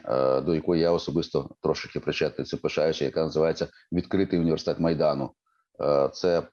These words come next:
навчальна платформа, яка була створена фактично, е, вісім років тому, в зимо-, взимку дві тисячі тринадцятого року, коли величезна кількість людей приїхала до Києва,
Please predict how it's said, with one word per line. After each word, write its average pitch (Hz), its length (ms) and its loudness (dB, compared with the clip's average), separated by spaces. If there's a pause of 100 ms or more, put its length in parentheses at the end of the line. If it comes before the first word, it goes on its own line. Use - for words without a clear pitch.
(220)
навчальна 82 420 0
платформа, 92 400 0
яка 87 160 0
була 82 160 2
створена 104 360 0
фактично, 90 560 0 (680)
е, 52 540 2 (580)
вісім 92 240 2
років 92 360 0
тому, 120 380 2 (360)
в 71 600 0
зимо-, 101 460 2
взимку 92 400 0
дві 87 120 -2
тисячі 87 260 -2
тринадцятого 87 460 0
року, 117 240 2
коли 82 220 2
величезна 80 400 0
кількість - 320 -4
людей 85 180 0
приїхала 78 420 2
до 80 120 0
Києва, 104 400 2